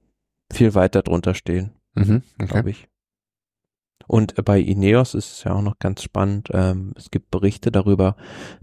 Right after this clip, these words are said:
Speaker 1: dass die einen neuen Sponsor, äh, in der Pipeline haben, ähm, was dann irgendwann in näherer Zeit bekannt gegeben werden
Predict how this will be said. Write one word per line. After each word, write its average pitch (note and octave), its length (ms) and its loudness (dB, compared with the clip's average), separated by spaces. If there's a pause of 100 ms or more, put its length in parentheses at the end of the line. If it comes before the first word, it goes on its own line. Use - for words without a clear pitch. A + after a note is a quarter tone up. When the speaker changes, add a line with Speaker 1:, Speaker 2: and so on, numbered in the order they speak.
Speaker 1:
dass - 320 -2
die F#2+ 500 6
einen F#2+ 300 2
neuen F#2 480 2 (100)
Sponsor, F#2 1080 0
äh, G2 300 -4
in F#2 100 -4
der F#2+ 140 -2
Pipeline F#2 440 2
haben, G2 500 0 (100)
ähm, F2+ 320 -2 (180)
was - 460 -8
dann F2+ 420 -2 (460)
irgendwann A#2 640 4
in F#2+ 220 -2
näherer G2 360 2
Zeit - 320 0
bekannt - 380 -4
gegeben F2 480 -2
werden - 400 -2